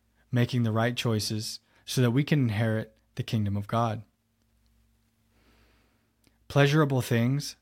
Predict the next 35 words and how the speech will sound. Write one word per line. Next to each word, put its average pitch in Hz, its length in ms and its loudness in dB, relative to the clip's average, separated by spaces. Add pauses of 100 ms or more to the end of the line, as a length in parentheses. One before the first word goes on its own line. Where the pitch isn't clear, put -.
that 113 100 0
make 117 180 2
our 117 80 2
bodies 113 400 2
feel 113 240 0
good 131 340 0 (480)
are 117 80 0
not 127 200 6
always 120 200 2
good 107 200 -2
for 127 260 0
us. - 300 -12 (1120)
And 120 100 0
when 120 100 4
I 117 100 4
say 143 400 0 (200)
not 113 280 0
good 127 180 2
for 104 160 -4
us, 101 300 -8 (240)
I 120 60 0
mean 120 180 4
not 131 180 2
good 135 160 0
for 120 140 -2
our 104 100 0
soul. 117 480 -4 (1500)
This 143 180 2
is 127 100 2
why 135 140 6
Scripture 135 460 0
tells 127 340 2
us 104 160 -2
to - 160 -4
deny 107 720 0